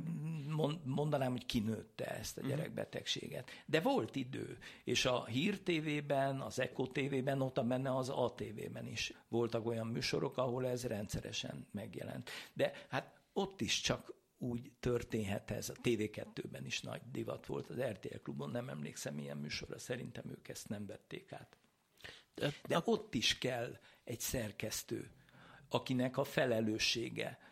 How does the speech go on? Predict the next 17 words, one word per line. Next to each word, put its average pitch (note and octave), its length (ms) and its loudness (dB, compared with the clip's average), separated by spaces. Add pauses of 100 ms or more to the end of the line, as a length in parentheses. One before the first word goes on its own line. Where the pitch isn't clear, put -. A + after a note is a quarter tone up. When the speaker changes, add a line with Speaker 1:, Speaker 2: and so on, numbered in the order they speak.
(180)
Speaker 1:
hogy A#2+ 300 2 (160)
ez - 160 0
adásba C#3+ 500 4
mehet, C#3+ 380 0
vagy C#3+ 200 0
nem. A2+ 320 0 (180)
Mert B2 260 0
én C#3 240 0
O G3 180 6
R C#3 160 4
T - 100 2 (140)
T-sként A2+ 460 2
is G#2+ 140 2
azt A2+ 200 2
gondoltam, C#3+ 640 2 (220)
hogy B2 160 0
a A#2+ 220 4